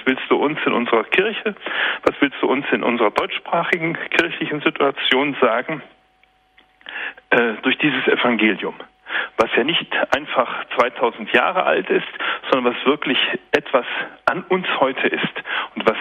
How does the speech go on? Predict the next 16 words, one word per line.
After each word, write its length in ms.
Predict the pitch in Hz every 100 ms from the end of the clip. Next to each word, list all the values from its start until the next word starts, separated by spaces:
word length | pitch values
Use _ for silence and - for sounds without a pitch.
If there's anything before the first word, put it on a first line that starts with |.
| -
heute 300 | 123 - 135
seine, 400 | 123 117 107 - - - - - - -
äh, 200 | 107 95
Wirkung 400 | 113 156 - 127 -
genauso 640 | - 107 104 127 135 120 107 - -
erzielen 540 | 123 - - 180 170 113
möchte 340 | 131 - 117
und 120 | 92
Frucht 340 | - - - -
bringen 280 | 113 107 104
möchte, 340 | 123 - -
ist 120 | -
ja 80 | 110
das 160 | 101 -
richtigere 520 | 117 123 - 104 98
Wort, 280 | 101 110